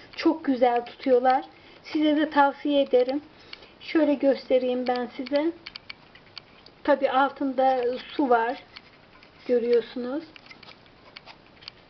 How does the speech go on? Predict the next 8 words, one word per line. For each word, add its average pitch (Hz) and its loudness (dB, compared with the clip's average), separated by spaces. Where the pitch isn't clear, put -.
Ben 311 4
bunları 294 2
servis, 294 2
eski, 285 -2
e, 247 -10
servis 294 2
kalıplarım 277 2
vardı. 240 0